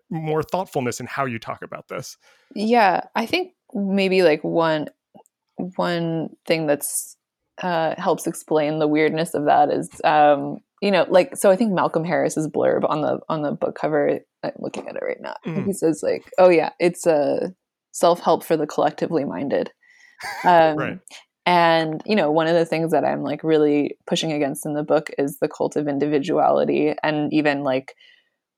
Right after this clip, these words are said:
Speaker 2: what you think is yourself. Um, and so, like, I'm kind of trying to imagine what the, the opposite of a personal brand is. Like, uh, if you
Speaker 1: Mm.
Speaker 2: were to follow all of your algorithmically recommended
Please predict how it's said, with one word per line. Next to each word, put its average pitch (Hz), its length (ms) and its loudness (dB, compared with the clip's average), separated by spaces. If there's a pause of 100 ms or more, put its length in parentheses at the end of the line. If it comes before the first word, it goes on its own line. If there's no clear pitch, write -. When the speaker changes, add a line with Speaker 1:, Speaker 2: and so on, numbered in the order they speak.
(120)
Speaker 2:
what 160 440 4 (120)
you 151 220 2
think 147 400 -4
is 143 180 0
yourself. - 720 0 (100)
Um, 139 360 -2
and 147 140 -2
so, 143 180 2
like, 135 260 0
I'm 143 140 -2
kind 143 200 -4
of 143 80 -6
trying 143 260 -4
to - 140 -6
imagine 143 520 -6
what 143 180 0
the, 143 100 -2 (280)
the 165 200 -2
opposite 139 380 0
of 139 120 0
a - 40 -12
personal 135 440 -4
brand 135 360 -4
is. 151 340 -4
Like, 139 300 2 (540)
uh, 139 400 4 (160)
if 123 160 -4
you 151 140 4
Speaker 1:
Mm. 147 40 6
Speaker 2:
were 147 80 6
to 143 80 4
follow 139 320 4
all 135 220 4
of 139 100 0
your 139 380 4
algorithmically 139 760 0
recommended 135 800 0